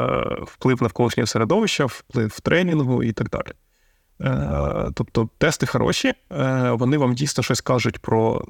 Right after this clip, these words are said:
те, який цуцик там більш рішучий, який цуцик більш, е, е, боязкий, там, нерішучий і так далі.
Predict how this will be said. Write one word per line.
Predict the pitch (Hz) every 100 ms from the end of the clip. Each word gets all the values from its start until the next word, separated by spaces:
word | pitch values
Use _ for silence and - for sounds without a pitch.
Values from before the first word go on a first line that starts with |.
| -
те, | 127 117
який | 113 123 110
цуцик | - 110 - - - - _ _ _ _ _ _ _ _ _ _ _ _ _ _ 135 131
там | 113 104 -
більш | 107 127 120 - - - _
рішучий, | 120 117 - 107 - 113
який | - 113
цуцик | - - - -
більш, | 107 113 - - -
е, | -
е, | 113 113 120 120 127 - _ _ _ _ _ _ - 104
боязкий, | 107 117 107 - - 123 113
там, | 107 104
нерішучий | 113 107 - 107 -
і | -
так | 113
далі. | - 226 269